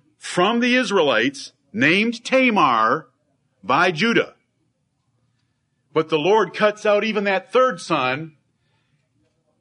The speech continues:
and there is a horrible sin that takes place in this chapter, and children come from Tamar by Judah. But I want you to notice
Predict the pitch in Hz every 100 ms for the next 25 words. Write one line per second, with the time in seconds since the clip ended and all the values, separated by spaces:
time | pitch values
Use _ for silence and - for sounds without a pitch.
0 | _ _ _ _ - 131 151 170 151 151
1 | 143 147 - - - 208 254 254 - -
2 | 233 170 - 170 143 - 175 - - 147
3 | - 165 147 143 156 170 _ _ _ _
4 | _ - 135 135 - 247 208 170 151 190
5 | 202 185 175 156 220 208 156 156 156 165
6 | 160 190 208 95 - _ _ _ _ _
7 | _ _ _ _ _ _ _ _ _ _
8 | - 135 196 220 - 208 165 190 170 120
9 | -